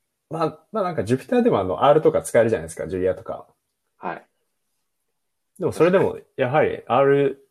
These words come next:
Speaker 1: 使ってる人って多分Rスタジオを使うと思うので、
Speaker 2: うんうんうん。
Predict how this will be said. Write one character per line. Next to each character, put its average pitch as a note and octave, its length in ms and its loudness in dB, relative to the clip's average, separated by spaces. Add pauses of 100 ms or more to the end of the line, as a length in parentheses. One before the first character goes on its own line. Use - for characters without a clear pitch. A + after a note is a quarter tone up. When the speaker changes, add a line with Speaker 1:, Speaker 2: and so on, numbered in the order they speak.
Speaker 1:
使 - 140 -2
っ B2+ 80 -2
て C#3 80 2
る B2+ 60 2
人 A#2+ 160 0
っ - 40 -6
て - 60 -20
多 - 80 -6
分 F2 120 -2
R G#2+ 200 2
ス - 80 -10
タ A2+ 120 2
ジ D#2+ 80 -6
オ - 60 -6
を D#2+ 40 -12
使 - 200 -8
う F2 120 -6
と D#2+ 80 -10
思 D#2+ 200 -10
う - 40 -12
の - 100 -12
で、 D#2 300 -8 (560)
Speaker 2:
う G#2+ 80 -10
ん - 20 -6
う - 20 -6
ん F#2 340 -12 (100)
う - 40 -20
ん。 - 80 -20